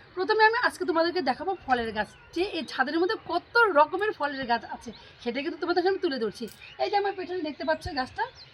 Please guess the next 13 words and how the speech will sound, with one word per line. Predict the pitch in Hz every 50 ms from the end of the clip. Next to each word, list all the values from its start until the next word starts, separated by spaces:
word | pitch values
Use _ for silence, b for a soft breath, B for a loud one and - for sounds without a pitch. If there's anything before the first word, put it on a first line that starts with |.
| - - -
এটা | - 285 294 311
কিন্তু, | 277 339 320 294 415 480
আহ, | 605 - - - - - - - 247 240 240 240 240 247 240 220
গণেশ | 208 262 302 320 370 392 359 311
বেদানা | 277 285 233 - 247 233
বলে। | 220 226 220 202 - - - -
এই | 330 254 180 - -
ফুলটা | 294 330 330 370 359
দেখতে | 392 - - 415
পাচ্ছ, | 440 - 440 - - -
ফুলটা | 311 330 302 359
একদম | 330 277 370 330
গোলাপ | 269 220 262 285 294